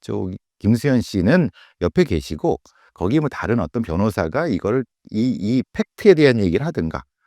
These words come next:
감정에 대한 얘기는 김수현 씨. 그게 막 해버리니까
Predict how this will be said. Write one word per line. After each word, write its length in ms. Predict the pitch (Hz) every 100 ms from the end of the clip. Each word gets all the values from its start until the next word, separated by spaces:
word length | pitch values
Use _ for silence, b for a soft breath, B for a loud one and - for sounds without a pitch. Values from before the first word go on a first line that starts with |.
| _
감정에 520 | - 98 135 185 190
대한 300 | 156 135 127
얘기는 220 | 92 143
김수현 260 | 143 90 90
씨. 140 | - - b b b
그게 220 | 190 226
막 260 | 220 190 -
해버리니까 800 | 196 185 151 92 71 151 101